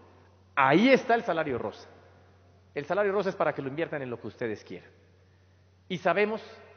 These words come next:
que está en las mejores manos, porque está en las manos de las amas de casa. Porque sabemos que ustedes, además, van a hacer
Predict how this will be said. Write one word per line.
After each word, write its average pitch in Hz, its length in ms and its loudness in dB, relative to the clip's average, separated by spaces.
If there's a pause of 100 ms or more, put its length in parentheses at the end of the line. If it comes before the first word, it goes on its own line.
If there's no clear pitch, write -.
(480)
que 127 100 -6
está - 800 -10
en 117 200 -10
las 107 180 -10
mejores 104 460 -6
manos, 147 380 -8 (840)
porque 113 260 -8
está - 180 -10
en 131 80 -6
las 113 140 -8
manos 120 380 -8
de 110 100 -8
las 101 240 -12
amas 113 260 -8
de 95 100 -12
casa. - 420 -16 (800)
Porque 117 240 -10
sabemos 139 420 -6
que 127 100 -10
ustedes, 160 380 -4
además, 131 540 -2 (800)
van 147 240 0
a 151 40 0
hacer 170 440 -2